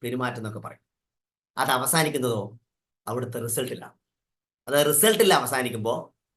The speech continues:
മൈൻഡ്, ബോഡി, ആക്ഷൻസ് ഇത് ചേർന്നിട്ടാണ് റിസൾട്ട് ഉണ്ടാവുന്നത്. ഈ മൈൻഡിനെ തന്നെ നമുക്ക് രണ്ടായി തിരിക്കാം. ഒന്ന് അതിന്റെ മുകൾ ഭാഗത്തെ കോൺഷ്യസ് മൈൻഡ്, അതിന്റെ താഴെ ഭാഗത്തെ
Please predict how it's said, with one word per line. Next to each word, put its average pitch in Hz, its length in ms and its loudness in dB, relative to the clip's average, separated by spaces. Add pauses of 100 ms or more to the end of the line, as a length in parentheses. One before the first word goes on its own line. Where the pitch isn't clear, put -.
(200)
മൈൻഡ്, 151 360 0 (360)
ബോഡി, 127 500 -2 (180)
ആക്ഷൻസ് - 420 -8 (100)
ഇത് 127 100 -10
ചേർന്നിട്ടാണ് 123 540 -4
റിസൾട്ട് 139 260 -6
ഉണ്ടാവുന്നത്. 76 280 -18 (680)
ഈ 269 100 0
മൈൻഡിനെ 262 500 6
തന്നെ 190 180 2
നമുക്ക് 175 240 0
രണ്ടായി 160 280 4
തിരിക്കാം. 107 400 -4 (920)
ഒന്ന് 165 480 2
അതിന്റെ 151 200 2
മുകൾ 156 240 4
ഭാഗത്തെ 127 560 2 (140)
കോൺഷ്യസ് 131 460 -4
മൈൻഡ്, 185 320 -8 (560)
അതിന്റെ 123 220 0
താഴെ 135 380 2
ഭാഗത്തെ 98 400 -4